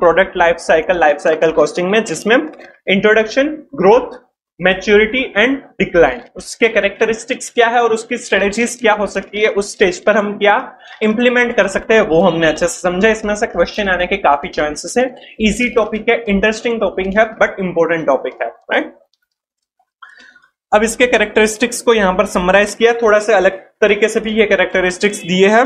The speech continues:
राइट, और comparison दिया हुआ है, तो ये आपको अच्छे से समझ में आ जाएगा, right। चारों ही stages यहाँ पर दिए हैं।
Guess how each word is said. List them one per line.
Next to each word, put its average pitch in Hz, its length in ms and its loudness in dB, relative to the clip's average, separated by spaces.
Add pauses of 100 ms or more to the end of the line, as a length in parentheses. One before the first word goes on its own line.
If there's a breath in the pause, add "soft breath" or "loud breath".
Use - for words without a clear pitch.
राइट, 247 360 0
और 247 100 0
comparison 226 680 0
दिया 202 220 2
हुआ 208 240 2
है, 240 80 2
तो 240 120 -4
ये 214 220 0
आपको 226 260 0
अच्छे 208 220 0
से 220 140 -10
समझ 156 320 -2
में 180 120 2
आ 139 100 2
जाएगा, 131 300 0 (440 soft breath)
right। 262 120 2
चारों 185 280 4
ही 196 60 2
stages 175 460 -2
यहाँ 165 140 2
पर 156 160 2
दिए 156 240 2
हैं। 269 300 2